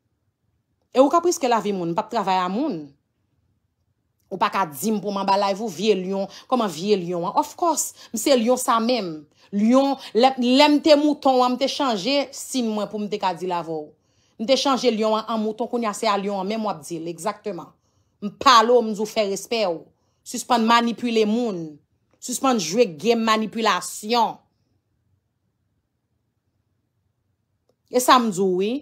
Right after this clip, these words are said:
M di w: sispann jwe gem manipilasyon. W ap jwe an sispann jwe gem manipilasyon sa w ap jwe an, paske mennas yo te konn fèt devan w, ou menm pou kont kò pa w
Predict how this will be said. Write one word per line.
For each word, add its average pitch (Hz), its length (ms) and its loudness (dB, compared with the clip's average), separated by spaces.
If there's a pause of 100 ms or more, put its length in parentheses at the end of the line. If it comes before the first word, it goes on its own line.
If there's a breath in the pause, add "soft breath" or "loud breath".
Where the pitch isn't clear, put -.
(360)
M 247 80 0
di 262 80 2
w: 294 80 2
sispann 294 480 2
jwe 262 240 2
gem 247 160 4
manipilasyon. 233 800 0
W 220 80 2
ap 185 140 -4
jwe 190 260 0
an 214 300 -2 (840)
sispann 277 540 -2
jwe 226 160 2
gem 233 180 4
manipilasyon 214 720 -2
sa 196 140 2
w 190 60 0
ap 180 100 -6
jwe 180 340 -6
an, 190 220 -6 (420 soft breath)
paske 226 240 0
mennas 226 400 2
yo 233 80 -2
te - 80 -4
konn 220 160 -2
fèt 180 240 -2
devan 202 380 2
w, 151 160 -8 (480 soft breath)
ou 285 160 8
menm 262 180 6
pou 262 140 -2
kont 254 200 0
kò 247 200 6
pa 262 160 8
w 202 100 4